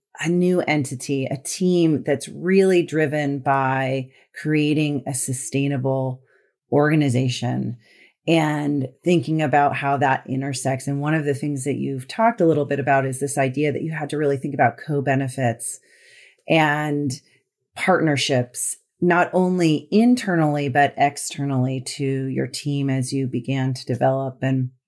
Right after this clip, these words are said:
I am really curious about some of your greatest challenges in developing this team with a sustainability mission,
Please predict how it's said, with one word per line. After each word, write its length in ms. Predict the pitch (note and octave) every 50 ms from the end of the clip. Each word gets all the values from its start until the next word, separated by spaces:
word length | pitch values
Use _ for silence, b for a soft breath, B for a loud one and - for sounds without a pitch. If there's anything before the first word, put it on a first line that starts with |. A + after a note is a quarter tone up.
| _ -
I 80 | F#3 F#3
am 260 | F#3 F3+ F#3 F#3+ F#3
really 240 | F3 E3+ D#3 D3 C#3+
curious 600 | - - - E3+ E3 E3 E3 D3+ D3 C#3+ - -
about 480 | C#3+ B2+ C#3 C3 C3 C3 C3 B2+ b b b b -
some 300 | - - A#3+ A3 A3+ A3+
of 180 | A3+ G#3+ F#3
your 160 | F3+ F3 D#3+
greatest 420 | E3 - E3 F3+ E3 D3 C3+ - -
challenges 880 | - - E3+ C3 C3+ E3 F#3 G3 F#3+ D#3+ E3 D3+ D3 C#3+ C#3 C3+ B2+ - -
in 380 | D#3+ D3+ C#3+ D3 C#3+ C#3 B2+ -
developing 880 | - D3+ C3 B2 A#2+ C3+ C#3 D3+ F#3+ A3+ A#3 A#3 - D#3+ C#3 C3 B2+
this 320 | C#3 C#3 C3+ B2+ - - -
team 540 | - - - D3+ D3+ D3+ D#3 D3 C#3 C3+
with 200 | C3 C#3 C3+ C3 - -
a 40 | C#3+
sustainability 920 | B2+ - C3+ B2+ - - C#3+ C#3+ C#3+ C#3 B2+ C3 C#3 C#3+ C#3+ C#3 C3+ C3+
mission, 720 | B2+ B2+ C3 C3+ C3 - - C3+ C3 B2+ B2+ B2+ B2 B2